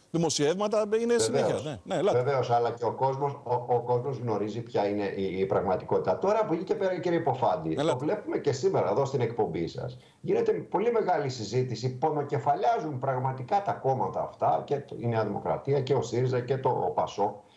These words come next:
Speaker 2: για τη σύνθεση της επόμενης κυβέρνησης. Ελάχιστα όμως πράγματα ακούμε για το πρόγραμμα της επόμενης κυβέρνησης. Και δεν ακούμε,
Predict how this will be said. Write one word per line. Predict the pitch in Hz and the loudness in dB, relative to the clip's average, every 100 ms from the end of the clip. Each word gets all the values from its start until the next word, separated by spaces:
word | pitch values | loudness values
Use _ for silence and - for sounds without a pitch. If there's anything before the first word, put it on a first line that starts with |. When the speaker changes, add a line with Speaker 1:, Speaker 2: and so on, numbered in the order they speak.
| - - | -20 -14
Speaker 2:
για | 101 151 | -4 -2
τη | 131 | 0
σύνθεση | 123 - 208 220 208 196 | -4 -2 -2 -2 -2 -4
της | - | -4
επόμενης | 143 147 170 175 160 | -4 -2 -2 -2 -4
κυβέρνησης. | - - 214 98 - 80 76 - _ _ - | -2 0 0 -2 -6 -10 -12 -14 _ _ -2
Ελάχιστα | 127 147 208 214 196 175 | 0 2 2 -2 -4 -2
όμως | 180 165 | -2 -2
πράγματα | - 175 180 175 - | -2 -2 -2 -4 -4
ακούμε | 123 165 | -2 -2
για | 165 151 | 0 0
το | 113 | -2
πρόγραμμα | - 165 156 113 85 | 0 0 2 -2 -4
της | - | -10
επόμενης | - - - - | -8 -6 -6 -8
κυβέρνησης. | - - 127 - - - - | -12 -10 -8 -8 -12 -18 -6
Και | - | -2
δεν | - 160 | 0 2
ακούμε, | 175 - 123 85 76 | 0 0 -2 0 -4